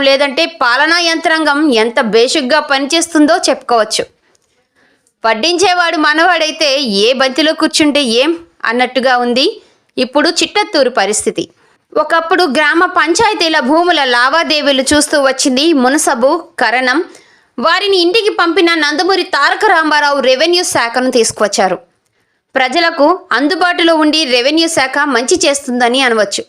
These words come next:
ప్రభుత్వ భూములు అన్యాక్రాంతం అవుతున్నాయని,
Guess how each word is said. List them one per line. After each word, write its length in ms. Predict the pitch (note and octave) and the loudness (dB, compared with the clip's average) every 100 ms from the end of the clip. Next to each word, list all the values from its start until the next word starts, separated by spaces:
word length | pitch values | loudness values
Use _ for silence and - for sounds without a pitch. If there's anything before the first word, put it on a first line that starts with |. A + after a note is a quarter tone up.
| _ _ _ _ _ _ _ - | _ _ _ _ _ _ _ -2
ప్రభుత్వ 400 | B3 C4 D#4 D#4 | 0 -2 -2 0
భూములు 360 | C4 D#4+ F4+ | 2 2 2
అన్యాక్రాంతం 800 | E4 B3+ D#4 F#4+ G4 F4 D#4+ E4+ | 0 0 -2 -2 0 0 0 -2
అవుతున్నాయని, 760 | C4+ C4+ D#4+ F#4+ F4+ D#4+ C#4 | 0 -2 0 2 2 0 -2